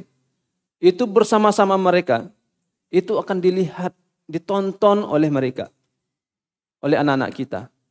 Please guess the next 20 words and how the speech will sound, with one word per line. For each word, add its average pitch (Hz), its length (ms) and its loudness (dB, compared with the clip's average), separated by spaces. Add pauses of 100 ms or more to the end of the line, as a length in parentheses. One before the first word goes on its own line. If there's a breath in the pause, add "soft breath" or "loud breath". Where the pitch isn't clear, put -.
(840)
Akibatnya 147 640 -4
apa? 131 320 -4 (240)
Akibatnya 170 480 -4
apa 202 460 -4
yang 175 240 2
kita 175 420 2
berikan 220 560 2
kepada 175 380 2
anak, 214 340 0 (320)
itulah 180 560 2
yang 156 240 2
akan 165 220 2
dicontoh 196 760 0
oleh 135 140 0
anak-anak 123 340 -4
kita. - 300 -16 (1400)
Oleh 151 160 2
karena 180 240 -2
itu, 214 400 -6
berikan 165 640 -2